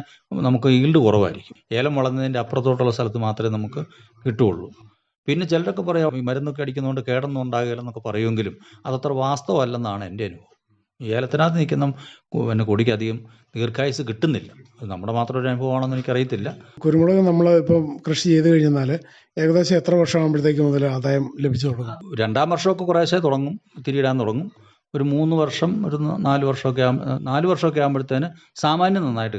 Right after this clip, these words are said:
Speaker 1: കായ്ക്കും. പിന്നെ ഇപ്പോൾ പഴയതുപോലെ കൊടി കയറുന്നില്ല. പണ്ടൊക്കെ നമുക്കൊരു, ഞാൻ പറഞ്ഞില്ലേ, മൂന്ന് ഏണി ചാരാവുന്നെങ്കിൽ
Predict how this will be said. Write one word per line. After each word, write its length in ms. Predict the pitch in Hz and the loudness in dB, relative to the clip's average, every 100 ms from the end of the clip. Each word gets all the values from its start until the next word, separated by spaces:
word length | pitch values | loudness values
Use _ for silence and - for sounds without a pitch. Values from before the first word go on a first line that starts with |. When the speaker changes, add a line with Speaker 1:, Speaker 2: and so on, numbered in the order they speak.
| 87 | -8
Speaker 1:
കായ്ക്കും. 260 | 85 - - - | -10 -18 -20 -8
പിന്നെ 180 | 120 131 120 | -2 0 0
ഇപ്പോൾ 240 | - 165 165 | -2 -4 0
പഴയതുപോലെ 420 | 156 143 165 175 175 | 2 2 2 0 0
കൊടി 120 | 170 | 0
കയറുന്നില്ല. 420 | 165 170 175 104 107 135 135 123 _ _ - | 2 2 0 -4 -8 -16 -18 -20 _ _ -8
പണ്ടൊക്കെ 320 | 107 139 151 156 | -4 -2 0 0
നമുക്കൊരു, 420 | 156 160 160 165 165 - - | 0 2 2 2 -2 -8 -4
ഞാൻ 100 | 151 | -2
പറഞ്ഞില്ലേ, 280 | 151 147 139 131 131 | 0 0 0 0 2
മൂന്ന് 320 | 151 160 156 139 135 143 | 2 2 0 -2 -2 2
ഏണി 140 | 147 143 | 2 4
ചാരാവുന്നെങ്കിൽ 640 | 143 139 143 143 139 143 | 2 4 2 0 -2 -4